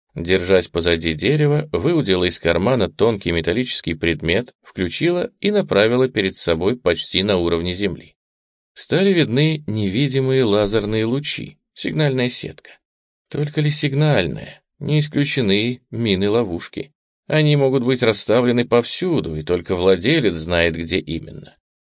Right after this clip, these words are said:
Рил осталась на прежнем месте, обдумывая, каким образом прорвать периметр.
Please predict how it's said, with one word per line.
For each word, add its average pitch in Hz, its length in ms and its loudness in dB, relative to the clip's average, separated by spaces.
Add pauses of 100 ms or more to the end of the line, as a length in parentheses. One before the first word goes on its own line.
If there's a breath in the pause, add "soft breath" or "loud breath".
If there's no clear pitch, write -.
(260)
Рил 220 260 2
осталась 160 500 -2
на 87 100 0
прежнем 104 500 0
месте, 151 380 0
обдумывая, 127 680 2
каким 87 500 -2
образом 110 600 0
прорвать 90 460 2
периметр. - 600 -4